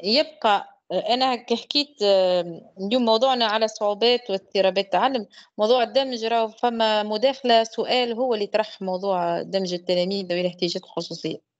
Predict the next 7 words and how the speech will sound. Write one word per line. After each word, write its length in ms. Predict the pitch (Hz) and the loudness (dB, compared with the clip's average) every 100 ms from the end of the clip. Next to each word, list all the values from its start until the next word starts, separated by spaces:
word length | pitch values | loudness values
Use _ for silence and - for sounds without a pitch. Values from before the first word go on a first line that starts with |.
| _ _ _ _ | _ _ _ _
اللي 180 | 180 175 | -4 2
هو 360 | 226 277 262 - 190 | 6 6 4 -2 -2
ماهوش 360 | 196 247 262 | 2 2 2
بالذات 400 | 208 196 214 269 262 | -4 -4 0 -2 -2
موضوعنا 540 | 202 208 208 240 220 208 | 0 0 2 0 2 0
اليوم 420 | 196 208 175 147 | -2 -4 -4 -8
متاع، 480 | 151 - 147 139 | -18 -16 -14 -14